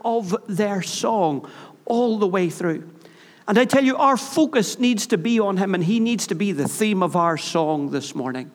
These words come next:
He needs to be at the very heart of our praise. I love worship. I love coming in here on a Sunday morning. I love the energy of this team, and I love the way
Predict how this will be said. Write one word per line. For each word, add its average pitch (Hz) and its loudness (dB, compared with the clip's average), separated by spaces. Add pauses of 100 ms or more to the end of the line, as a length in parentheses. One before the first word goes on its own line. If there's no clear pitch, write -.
(400)
He 240 6
needs 277 4
to 285 0
be 277 6
at 262 0
the 226 4
very 240 4
heart 269 2 (420)
of 247 4 (240)
our 226 2
praise. 233 0
I 269 6
love 254 4
worship. 220 0 (600)
I 180 6
love 214 4
coming 262 4
in 262 4
here 247 4
on 233 0
a 202 2
Sunday 240 0
morning. 226 2
I 220 2
love 208 2
the 233 0
energy 269 2 (280)
of 220 4
this 226 2
team, 254 2
and 226 2
I 202 4
love 214 2
the 233 2
way 247 4